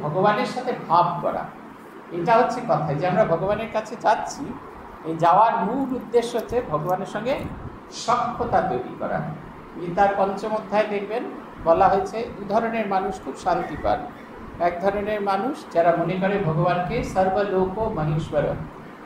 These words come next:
এই জগৎ সংসারী লোকের যিনি শক্তি, যিনি কল্যাণকারী শক্তি। শিব শব্দের অর্থ হচ্ছে কল্যাণ। এই কল্যাণকারী শক্তি হলেন একমাত্র আমি। ভগবানকে যারা এরমভাবে দেখে।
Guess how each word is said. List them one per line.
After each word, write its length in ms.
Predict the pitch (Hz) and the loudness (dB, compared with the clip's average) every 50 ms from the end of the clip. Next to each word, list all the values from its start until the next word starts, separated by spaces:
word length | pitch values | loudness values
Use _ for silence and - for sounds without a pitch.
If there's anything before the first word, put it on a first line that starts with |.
| - | -2
এই 200 | - 196 202 196 | 2 4 6 6
জগৎ 300 | 202 220 214 214 - 254 | 6 6 6 6 4 2
সংসারী 520 | - - 247 240 240 233 226 202 190 185 185 | 2 0 -2 -2 -2 0 0 0 0 2 0
লোকের 580 | 180 190 202 196 - 233 233 226 220 - - - | 0 0 0 0 0 0 0 0 0 -2 -4 -6
যিনি 460 | 202 196 190 190 180 - - - - - - - - - - - - - - - - | -8 -8 -6 -4 -4 -4 -4 -6 -8 -12 -14 -16 -16 -16 -18 -18 -18 -18 -16 -16 -8
শক্তি, 360 | - 208 208 - - 202 170 160 | -8 -8 -8 -6 -6 -4 -4 -2
যিনি 200 | - 185 185 - | -2 -4 -6 -6
কল্যাণকারী 680 | - - 202 214 226 240 247 240 - - - 196 180 - | -4 -2 -2 0 4 4 4 6 6 4 4 2 2 0
শক্তি। 400 | - - 147 - - - - - - - - - | -4 -6 -8 -8 -10 -14 -16 -14 -14 -14 -12 -10
শিব 320 | - - - 214 240 - - | -10 -8 -8 -8 -8 -10 -4
শব্দের 420 | - 208 202 202 196 208 202 196 | 0 0 0 2 2 2 6 6
অর্থ 240 | 185 190 190 - 202 | 6 6 6 4 2
হচ্ছে 260 | 190 190 185 - 254 - - | 0 0 -2 -2 -6 -6 -4
কল্যাণ। 500 | 170 151 151 156 156 147 - - - - - - - - - - - - - - - | -2 2 4 6 6 8 8 6 4 2 0 0 -2 -4 -4 -6 -8 -10 -12 -8 -4
এই 100 | 202 202 | -2 0
কল্যাণকারী 720 | 196 214 214 220 240 247 254 262 269 269 - 262 254 254 | 2 2 2 2 4 4 4 4 4 4 4 2 2 2
শক্তি 380 | 254 247 254 247 - - - 226 | 0 -2 -4 -4 -4 -6 -2 -2
হলেন 220 | 233 233 247 240 | 0 0 2 0
একমাত্র 500 | 220 185 - - - 196 190 - - 208 - | 0 0 -2 -2 -4 -4 -4 -2 -2 -2 2
আমি। 260 | 190 180 156 127 117 - - - - - - - - - - - | 4 4 4 4 0 -4 -8 -10 -12 -14 -16 -16 -16 -14 -8 0
ভগবানকে 640 | 151 165 - - 190 196 214 214 - 156 - 226 - - | 2 4 4 6 6 6 4 4 2 0 -2 -4 -4 -2
যারা 160 | 196 196 220 | 0 2 2
এরমভাবে 580 | 247 - - 175 185 180 175 156 151 156 - - | 0 0 0 0 0 0 0 2 2 2 2 2
দেখে। 400 | - 101 101 - - - - | 0 -2 -2 -4 -6 -8 -10